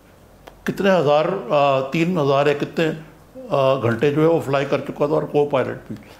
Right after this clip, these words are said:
उनकी वो जाली degree पे नहीं कर रहे थे।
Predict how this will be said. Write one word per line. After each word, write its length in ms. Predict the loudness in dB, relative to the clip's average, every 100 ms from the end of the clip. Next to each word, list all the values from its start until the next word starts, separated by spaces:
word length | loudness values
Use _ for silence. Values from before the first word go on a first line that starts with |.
| -10
उनकी 300 | -6 -4 -2 -4 -4 -16 -20 -20 -20 -20 -20 -10
वो 160 | -6
जाली 240 | 0 0 2
degree 240 | 2 2 2
पे 120 | 2
नहीं 160 | 0 0
कर 140 | 0
रहे 120 | 0 -4
थे। 160 | -6 -12